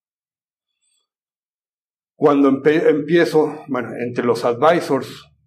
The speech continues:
y seguramente te ha tocado oír de ellos,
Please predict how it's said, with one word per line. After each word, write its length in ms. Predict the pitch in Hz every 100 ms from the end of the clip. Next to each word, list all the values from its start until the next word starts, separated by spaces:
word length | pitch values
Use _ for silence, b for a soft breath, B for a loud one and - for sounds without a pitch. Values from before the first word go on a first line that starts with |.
| _
y 80 | -
seguramente 840 | - 104 110 123 127 123 120 123
te 120 | - 113
ha 80 |
tocado 400 | - 113 113 110 110 104 98 -
oír 400 | 123 113 113 123
de 140 | 120 127
ellos, 520 | 113 117 - -